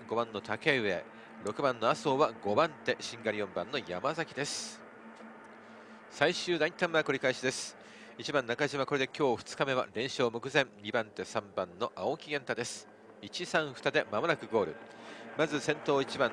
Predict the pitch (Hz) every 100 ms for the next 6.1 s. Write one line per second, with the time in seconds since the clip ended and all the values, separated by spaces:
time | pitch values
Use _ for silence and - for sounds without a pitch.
0 | 107 117 101 107 170 170 156 - 135 123
1 | 117 113 135 113 117 113 107 107 120 113
2 | 107 117 107 104 92 82 113 - - -
3 | - - - 147 147 127 120 117 123 104
4 | 95 131 139 123 117 98 - - - -
5 | - 123 110 113 143 143 127 117 143 104